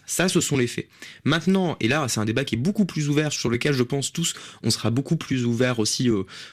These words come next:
aux critiques et aux inter-, aux interrogations, aux interpellations. C'est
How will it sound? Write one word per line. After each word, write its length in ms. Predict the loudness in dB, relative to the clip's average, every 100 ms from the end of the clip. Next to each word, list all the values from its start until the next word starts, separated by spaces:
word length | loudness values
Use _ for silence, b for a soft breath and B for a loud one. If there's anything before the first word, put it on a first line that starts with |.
| -2
aux 180 | 0 0
critiques 360 | -2 -4 0
et 40 | 2
aux 140 | 2
inter-, 180 | -2 -4
aux 120 | -2 -2
interrogations, 800 | -2 -2 0 2 2 2 2 2
aux 160 | 0
interpellations. 640 | 0 -2 0 0 2 2
C'est 260 | 2 2 0